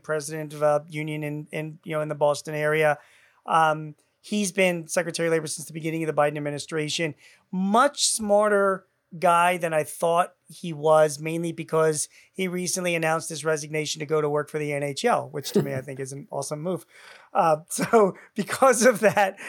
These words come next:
they're now, you know, now we're in the hunt for a replacement. Julie Su is, um, i-, is, has been nominated. She is, you know, passed the sort of committee vote in the Senate, but, uh, there is still a question whether or not she will get Senate approval as nominated.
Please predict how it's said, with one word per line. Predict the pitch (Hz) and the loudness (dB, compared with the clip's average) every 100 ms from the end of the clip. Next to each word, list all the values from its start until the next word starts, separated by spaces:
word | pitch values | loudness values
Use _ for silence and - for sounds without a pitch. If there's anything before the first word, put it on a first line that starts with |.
| - | 0
they're | 208 | 4
now, | 208 202 196 190 | 6 6 6 4
you | 285 190 | 2 4
know, | 175 180 247 | 4 2 -6
now | 202 190 190 190 | -2 4 6 6
we're | 190 | 4
in | |
the | 180 | 2
hunt | 156 170 160 | 0 -2 -2
for | 170 160 | 0 0
a | 160 | 0
replacement. | 143 - 233 - 226 190 196 - _ - | -4 -2 -2 0 0 -2 -4 -20 _ -10
Julie | 220 220 214 | -2 0 0
Su | - - 226 214 214 - | -2 -2 0 0 -2 -2
is, | 190 170 165 147 170 | -2 0 -2 -6 -4
um, | 175 156 156 160 165 | 2 4 4 2 -6
i-, | 180 | -6
is, | 165 196 160 151 - | -4 -4 -8 -8 -8
has | 156 | -8
been | 151 156 | -4 0
nominated. | 170 180 180 175 170 165 165 _ _ _ | 4 4 2 -2 -2 -4 -6 _ _ _
She | - 196 170 | -6 -4 0
is, | 156 139 | -2 -4
you | 190 | -2
know, | 156 | 0
passed | 143 - 170 170 - | 0 0 2 2 -4
the | |
sort | 160 170 160 | -6 -4 -4
of | 147 | -6
committee | 165 165 170 | -6 -6 -4
vote | 160 170 | 2 0
in | 170 | 0
the | |
Senate, | 143 185 170 165 151 | -6 -2 0 0 2
but, | 151 151 _ _ _ | 2 2 _ _ _
uh, | - 160 160 | 0 2 4
there | 160 | 2
is | 156 - | -2 -4
still | - 180 165 156 - | 2 4 4 2 -4
a | 147 | -8
question | - 170 - 160 | 0 0 0 -2
whether | 156 151 | -2 0
or | |
not | 147 143 | -2 -2
she | - | -6
will | 151 151 | -6 -6
get | 151 | -6
Senate | 139 160 147 | -6 -6 -6
approval | 139 151 156 151 | -8 -6 -4 -2
as | 143 | -4
nominated. | 143 143 143 143 143 143 | -4 -6 -6 -8 -8 -8